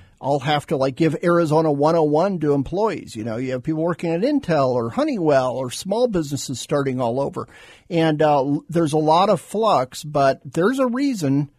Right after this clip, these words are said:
businesses locate here and, uh, ship you out from Minnesota or Maine or wherever you might have started. And, uh, there's a reason people are fleeing these high-tax states. Um, just visit California. It's so sad because I remember being a little kid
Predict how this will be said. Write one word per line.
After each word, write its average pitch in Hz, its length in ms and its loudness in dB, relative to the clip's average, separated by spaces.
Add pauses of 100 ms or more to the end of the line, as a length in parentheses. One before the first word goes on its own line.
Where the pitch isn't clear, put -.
(180)
businesses 185 560 -2
locate 117 500 -6
here 117 320 -6 (340)
and, 143 320 -2
uh, 139 140 2
ship - 340 -2
you 160 140 0
out 165 160 2
from 107 300 -8
Minnesota 214 560 -2
or 117 240 -4
Maine 202 360 0
or 185 120 0
wherever 190 420 0
you 147 140 0
might 139 220 2
have 135 100 -8
started. 135 480 -2 (360)
And, 170 320 0
uh, 170 260 6
there's 165 280 0
a 180 60 2
reason 180 440 -2
people 165 380 -4
are 143 80 0
fleeing 170 500 -4
these 139 200 -2
high-tax 151 800 -4
states. 170 640 -8
Um, 127 480 -4 (580)
just - 220 -2
visit 117 280 -6
California. 123 640 -6
It's 156 220 -6
so 185 160 2
sad 123 480 -6
because 127 300 -6
I 151 60 -2
remember 156 340 0
being 139 260 0
a 139 40 -2
little 135 200 -4
kid 165 460 0